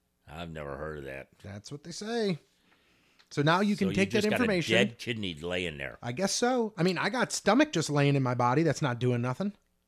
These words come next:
Speaker 2: That's what they did when they do the bypass. They just move it to the side and they connect. Boop, boop.
Speaker 1: Okay.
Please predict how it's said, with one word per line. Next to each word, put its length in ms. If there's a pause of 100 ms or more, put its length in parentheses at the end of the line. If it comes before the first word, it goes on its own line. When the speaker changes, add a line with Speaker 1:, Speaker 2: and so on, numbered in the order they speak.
(240)
Speaker 2:
That's 140
what 80
they 80
did 400
when 120
they 80
do 100
the 80
bypass. 480
They 120
just 200
move 180
it 60
to 80
the 80
side 380 (100)
and 200
they 100
connect. 360 (100)
Boop, 120
boop. 160 (2000)
Speaker 1:
Okay. 420